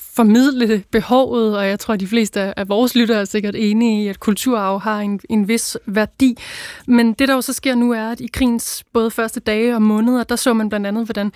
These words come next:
civile, der efter bedste evne prøvede at dække vigtige statuer og bygninger til, altså passe på dem med, blandt andet med sandsække. Hvordan gør man så nu, altså når man skal prioritere? Det har I jo gjort i, i årevis efterhånden.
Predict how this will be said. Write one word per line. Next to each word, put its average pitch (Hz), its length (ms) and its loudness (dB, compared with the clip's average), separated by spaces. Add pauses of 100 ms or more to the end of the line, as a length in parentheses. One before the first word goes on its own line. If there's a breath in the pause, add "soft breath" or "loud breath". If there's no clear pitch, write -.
(280 loud breath)
civile, 233 520 2 (100)
der 202 280 0
efter 226 320 -4 (200)
bedste - 460 -2
evne 240 360 4
prøvede 226 600 2
at 226 120 -4 (120)
dække 220 440 -2
vigtige 240 420 2
statuer 220 720 -2
og - 220 -6
bygninger 233 560 2
til, 240 320 -2
altså 226 160 -6
passe - 220 -12
på 233 200 2
dem 254 80 6
med, 240 160 4 (120)
blandt 220 160 0
andet 226 160 2
med 226 100 0
sandsække. 233 640 -2 (960 loud breath)
Hvordan 247 400 4
gør 254 140 2
man 262 140 4
så 262 140 0
nu, 240 340 6
altså 220 180 -4
når 226 100 0
man 220 80 0
skal - 160 -10
prioritere? 240 840 -2
Det 240 80 2
har 240 60 2
I 233 80 2
jo 214 200 -2
gjort 247 240 -2
i, 220 240 -6
i 240 180 0
årevis 247 400 0
efterhånden. 226 500 -4